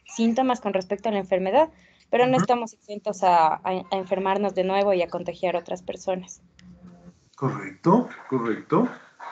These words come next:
Speaker 2: Bien, ese es un, sabes, muy buenas, muy buenas palabras, Nicole, eso es verdad.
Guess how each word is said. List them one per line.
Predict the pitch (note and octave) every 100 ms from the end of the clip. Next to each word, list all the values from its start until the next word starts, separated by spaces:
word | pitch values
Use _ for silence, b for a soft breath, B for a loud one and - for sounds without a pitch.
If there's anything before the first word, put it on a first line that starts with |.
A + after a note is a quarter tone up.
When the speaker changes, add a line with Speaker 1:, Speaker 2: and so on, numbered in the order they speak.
| B2+
Speaker 2:
Bien, | C3+ B2 E3
ese | F3+
es | F#3+
un, | E3 E3+ E3+ C#3+
sabes, | - G3+ A#3+
muy | F3+ G#3
buenas, | G3+ A3+ G3 D#3+
muy | E3 G3+
buenas | G3 A3 -
palabras, | B2+ B2 D#3+ B2+ G#2+
Nicole, | G#2+ B2+ D3
eso | -
es | E3+
verdad. | D3 C#3+ C3